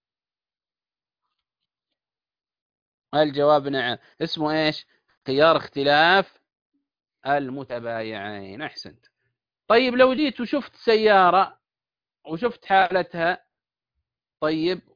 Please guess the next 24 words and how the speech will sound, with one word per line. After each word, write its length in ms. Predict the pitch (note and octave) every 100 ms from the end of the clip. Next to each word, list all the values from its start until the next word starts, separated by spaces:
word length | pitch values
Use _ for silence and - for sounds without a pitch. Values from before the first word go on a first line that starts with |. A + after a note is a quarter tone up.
| _ -
كانت 280 | F#3+ F3+ F#3
ماشية 340 | F3+ E3 E3
مثلًا 440 | E3 D#3+ E3 E3 _ _ _ _ _ _ _ _ _ _ _ _
خمسة 300 | F3+ F3+ F3
آلاف 200 | E3+ D3+
كيلو، 340 | - D3+ C#3+ E3+
وبعدين 580 | F#3+ A#3+ B3 A#3+ A3+ G3+
ت-، 100 | E3 E3+ F#3 E3+ G3
قلت: 180 | G3+
"أبى 180 | G3 F#3
أشاور 500 | F3 G3 F3+ F3 F3
وبأفكر 600 | D#3+ E3 D#3+ F3 - F3
وكذا"، 260 | D3+ G3 F#3
ورجع 280 | C3+ A2 F2
لك. 120 | - _ _ -
رجعت 360 | C4+ C4 G#3 F#3+
له 80 | F3
بعد 180 | E3
أسبوع، 280 | D#3+ F#3+ A3
قلت: 140 | F#3+ -
"خلاص، 280 | C#3 B2+ -
تم، 320 | - B2+ A2+
بشتري 320 | C3+ - C3
السيارة". 440 | A#2 G2+ - -